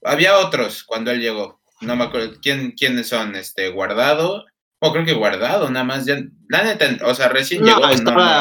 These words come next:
Speaker 1: acuerdo quién
Speaker 2: estaba
Speaker 1: estaba.
Speaker 2: Héctor Moreno, estaba, este
Speaker 1: Ah, Moreno, Moreno. Pero, pero realmente,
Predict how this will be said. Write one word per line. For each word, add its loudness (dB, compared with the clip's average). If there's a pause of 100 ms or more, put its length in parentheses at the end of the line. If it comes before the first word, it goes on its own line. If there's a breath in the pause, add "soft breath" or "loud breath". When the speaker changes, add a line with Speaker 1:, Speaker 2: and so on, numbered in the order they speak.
Speaker 1:
acuerdo 0
quién -4
Speaker 2:
estaba 2
Speaker 1:
estaba. 4
Speaker 2:
Héctor 0
Moreno, 2
estaba, -2
este -8
Speaker 1:
Ah, 4
Moreno, 4
Moreno. 2 (400)
Pero, 0
pero 4
realmente, 2